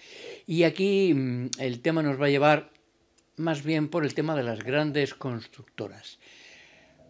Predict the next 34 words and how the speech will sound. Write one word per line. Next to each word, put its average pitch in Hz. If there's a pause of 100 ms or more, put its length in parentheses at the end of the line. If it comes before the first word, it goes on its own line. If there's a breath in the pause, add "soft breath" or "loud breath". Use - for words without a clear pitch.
(680)
Ha 180
sido 139
secuestrado, 170
esta -
es -
una 104
novela 117
de 120
esas 117
que 110
va 135
a 139
contrarreloj 139
porque 120
hay -
un 180
tiempo 151
límite 139
y 104
muy 156
corto 156 (380 loud breath)
para 160
poder 151
hallar 151
con 123
vida 135
a 147
un 160
hombre 165
que -
ha -
sido 127
secuestrado 156 (320 loud breath)
y 196